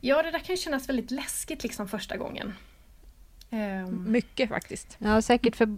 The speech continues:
Speaker 3: för, ja, eller
Speaker 2: För
Speaker 3: det är
Speaker 2: alla
Speaker 3: kanske mest
Speaker 2: inblandade.
Speaker 3: för föräldrarna, höll jag på att säga.
Speaker 2: <laughs>
Speaker 3: Men barnet känner ju av det ifall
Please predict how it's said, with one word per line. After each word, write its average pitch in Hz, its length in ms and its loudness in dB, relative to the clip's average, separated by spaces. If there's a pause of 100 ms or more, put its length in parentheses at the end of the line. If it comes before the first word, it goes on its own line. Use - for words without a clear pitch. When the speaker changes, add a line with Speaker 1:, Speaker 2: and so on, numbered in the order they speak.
Speaker 3:
för, 202 180 2 (560)
ja, 175 380 4
eller 202 80 0
Speaker 2:
För 190 60 2
Speaker 3:
det 190 60 8
är - 20 10 (140)
Speaker 2:
alla 214 100 10
Speaker 3:
kanske 220 180 12
mest 220 160 12
Speaker 2:
inblandade. 180 280 10
Speaker 3:
för - 220 2
föräldrarna, 190 520 10
höll 185 100 6
jag 190 100 6
på 196 60 8
att 175 80 8
säga. 175 140 8
Speaker 2:
<laughs> 190 100 8
Speaker 3:
Men 196 80 4
barnet 214 460 6
känner 202 340 4
ju 196 100 6
av 202 240 8
det 101 200 2
ifall - 320 -4